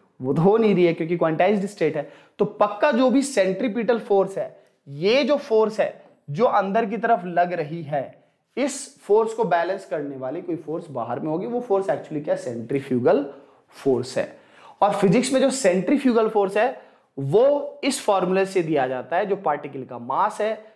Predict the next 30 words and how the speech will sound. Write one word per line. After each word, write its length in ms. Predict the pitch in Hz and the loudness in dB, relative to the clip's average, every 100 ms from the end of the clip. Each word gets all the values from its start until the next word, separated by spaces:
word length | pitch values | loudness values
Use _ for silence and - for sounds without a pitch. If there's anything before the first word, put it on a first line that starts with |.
| _ 151 | _ -6
जो 60 | |
पार्टिकल 440 | 147 151 143 147 139 | -2 0 -2 -6 -4
की 120 | 135 | -6
वेलोसिटी 580 | 123 131 139 139 143 143 | -4 0 0 0 -6 -8
उसका 240 | 135 120 | -6 -10
स्क्वायर, 640 | - - 156 175 220 262 - - _ _ | -10 -2 0 2 2 -2 -6 -20 _ _
और 140 | 156 151 | -2 0
जो 200 | 196 226 | 0 0
भी 280 | 262 254 - - 143 | 0 -4 -8 -16 -6
जिस 220 | 175 214 | -4 -4
किसी 260 | 196 185 220 | -6 -4 -2
भी 140 | 214 | 0
डिस्टेंस 520 | 165 160 160 190 185 185 | 0 0 0 0 -2 0
पे, 140 | 175 | 0
जिस 200 | 160 175 | 0 -4
किसी 260 | 185 180 180 | -6 -2 0
भी 120 | 180 | 0
सर्कुलर 440 | 165 147 165 160 160 | 0 -2 2 0 2
पाथ 160 | 147 139 | 0 0
पे 180 | - 175 | -4 -6
सेंटर 420 | 160 143 139 143 | -4 -2 0 0
से 460 | 185 226 294 - - _ _ _ _ _ _ _ | 2 2 2 -6 -20 _ _ _ _ _ _ _
मूव 360 | 156 165 214 190 | 0 2 2 2
कर 120 | 190 170 | 2 2
रहा 140 | 165 | 2
है 60 | 147 | 0
वो 100 | 139 | -2
पार्टिकल, 480 | 139 123 139 220 | -2 -4 -4 -4
उसका 360 | 247 - - 190 | -2 -6 0 0
रेडियस। 840 | 123 110 107 110 - - - - | 0 -6 -8 -10 -12 -14 -14 -16